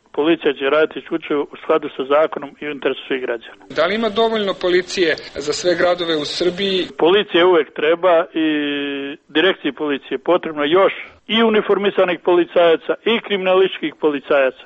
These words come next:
Speaker 1: da bi funkcionisalo na jedan normalan način. Ono što je najbitnije, policija garantuje bezbednost svakom građaninu. Niko u policiji neće biti zaštićen od bilo čega, niti će oni koji su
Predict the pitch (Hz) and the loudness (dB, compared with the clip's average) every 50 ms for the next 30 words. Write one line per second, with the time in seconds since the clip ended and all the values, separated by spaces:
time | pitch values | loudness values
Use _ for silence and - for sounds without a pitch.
0 | - _ - 175 185 190 185 170 - - 160 143 - - 165 160 170 180 165 - | -10 _ 2 2 2 4 2 0 -2 -4 -12 -8 -4 -2 -2 0 0 0 0 2
1 | 175 165 156 160 160 165 156 160 151 147 151 160 156 147 147 143 139 135 131 127 | 0 0 2 2 0 2 0 0 -2 0 2 2 2 2 2 0 0 0 0 0
2 | 131 127 - - - - _ - _ _ - - 180 214 214 185 - - 185 180 | -2 -2 -4 -6 -14 -18 _ -20 _ _ 0 2 2 4 4 2 2 2 2 2
3 | 165 165 160 160 147 139 127 - - - 120 - - - _ _ - 147 151 175 | 4 4 4 2 2 0 -4 -10 -12 -20 -20 -20 -20 -20 _ _ -4 0 2 2
4 | 190 180 - 175 156 143 147 143 151 151 143 - 147 139 131 123 - _ - 135 | 2 2 2 0 2 2 4 2 2 0 -2 -2 -2 -2 -2 -4 -8 _ -6 -4
5 | 139 127 127 139 139 139 143 139 139 131 127 - _ - - - 151 139 - 151 | -4 -2 -2 0 2 2 2 0 -2 -6 -8 -10 _ -8 -2 -2 -2 -2 -2 -6
6 | 139 131 123 131 131 131 131 127 135 127 127 123 117 120 - _ _ _ - 139 | -8 -6 -4 0 0 0 0 0 -2 -6 -8 -10 -14 -16 -20 _ _ _ -10 -6
7 | 143 165 202 233 226 - - 175 170 - - 160 139 - - 139 151 185 208 185 | -2 0 0 0 0 0 0 0 0 0 -2 -6 -4 0 2 2 4 4 2 0
8 | - - 175 156 156 156 _ - 147 135 143 170 185 196 160 - - 139 131 143 | -2 -2 -2 -2 -2 -4 _ -12 -8 -4 0 2 2 2 0 0 -2 -2 0 0
9 | 175 180 - - 143 131 139 151 165 165 - - 156 151 - - 147 135 143 - | 0 0 0 -6 -6 -2 0 2 2 2 0 -2 -4 -4 -2 -2 -4 -4 -4 -2
10 | 139 135 127 135 160 185 185 180 151 - - - 175 175 160 165 151 151 - - | -4 -4 0 2 2 4 4 4 2 2 2 0 2 2 2 2 0 0 -2 -10
11 | - - - _ _ - 139 160 202 233 214 - 220 185 - - 180 170 151 135 | -20 -20 -20 _ _ -10 -4 -2 -2 -2 -2 -2 -4 -4 0 2 2 4 4 2
12 | - - _ _ _ _ - 190 233 233 190 160 139 - - 185 202 196 - - | 0 -6 _ _ _ _ 2 2 2 2 0 -2 -2 0 2 2 2 2 0 -4